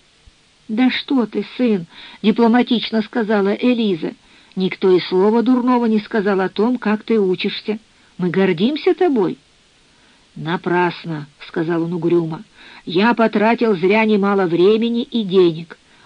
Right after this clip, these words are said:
но кое-что я извлек из этого, во всяком случае больше других, и работал за свое жалование так, как вы этого заслуживаете. Я дал вам за ваши деньги все, что положено,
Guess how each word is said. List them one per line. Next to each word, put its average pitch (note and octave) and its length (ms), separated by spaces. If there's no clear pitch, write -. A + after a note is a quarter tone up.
но F#3+ 180
кое-что C#4+ 640
я F3+ 300
извлек G#3+ 400
из G3+ 160
этого, D#3+ 380
во G3+ 140
всяком G3 380
случае A3+ 360
больше E3+ 440
других, E3 460
и F#3+ 120
работал G#3 640
за G3 120
свое G3+ 340
жалование G3 680
так, C#4 520
как G3 240
вы F#3+ 180
этого G#3 320
заслуживаете. F3 880
Я A3+ 280
дал A3 260
вам A3+ 260
за G#3 140
ваши A3 280
деньги G#3+ 360
все, G#3+ 240
что G#3+ 200
положено, G3+ 680